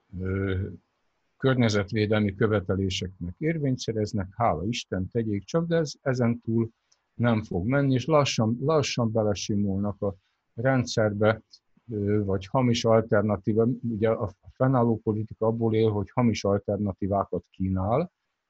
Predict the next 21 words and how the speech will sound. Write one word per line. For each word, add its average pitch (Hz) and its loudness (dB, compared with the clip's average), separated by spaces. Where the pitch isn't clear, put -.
és - -4
akkor 107 -2
a 110 4
zöld 117 0
párt 104 0
is 123 -6
ezeket 104 -4
a 107 0
népszerű 107 0
hamis 117 2
alternatívák 104 0
egyikéhez 104 -2
vagy 95 -2
másikához 107 -2
csatlakozik, 104 -2
és 87 -12
radikálisan 104 0
jobboldali 110 2
vagy 95 -2
radikálisan 101 -2
baloldali, 104 2